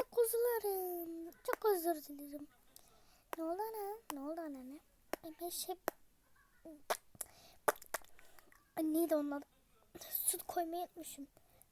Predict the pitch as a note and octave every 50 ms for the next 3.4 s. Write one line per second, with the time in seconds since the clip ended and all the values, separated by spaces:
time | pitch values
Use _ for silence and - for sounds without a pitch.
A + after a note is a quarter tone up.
0 | - - - - D#4 D4 - - - D#4+ D#4 D#4 D4+ C#4 C4+ C4 C4 - - -
1 | - - - - _ - - - - - - - - - - - - - D#4 D4+
2 | F4 F4+ C5 C5+ - - A#4 - - - G#4 G4 F#4+ G4 G4+ G4+ F#4+ E4 E4+ F4+
3 | G4+ G#4+ G4+ F4 E4 - D#4+ E4